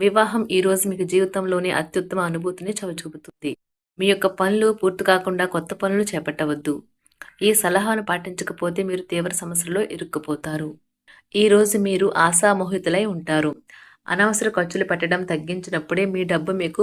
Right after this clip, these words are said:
పనికి వస్తుంది. ఈ రోజు మీకు ఈ విషయం బాగా అర్థమవుతుంది. మీ స్నేహితులు మీ వ్యక్తిగత జీవితం గురించి ఒక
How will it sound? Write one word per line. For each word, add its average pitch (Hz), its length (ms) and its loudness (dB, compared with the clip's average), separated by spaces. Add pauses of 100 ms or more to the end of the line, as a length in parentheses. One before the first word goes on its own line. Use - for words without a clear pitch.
పనికి 160 320 -2
వస్తుంది. 156 480 -2 (560)
ఈ 214 160 2
రోజు 214 300 6
మీకు 185 200 0 (160)
ఈ 196 120 2
విషయం 180 300 -2 (100)
బాగా 156 240 2 (120)
అర్థమవుతుంది. 156 720 -4 (520)
మీ 208 80 6 (120)
స్నేహితులు 202 540 0 (100)
మీ 190 120 2
వ్యక్తిగత 196 400 -2 (160)
జీవితం 180 320 0 (120)
గురించి 170 360 -4
ఒక 170 100 -8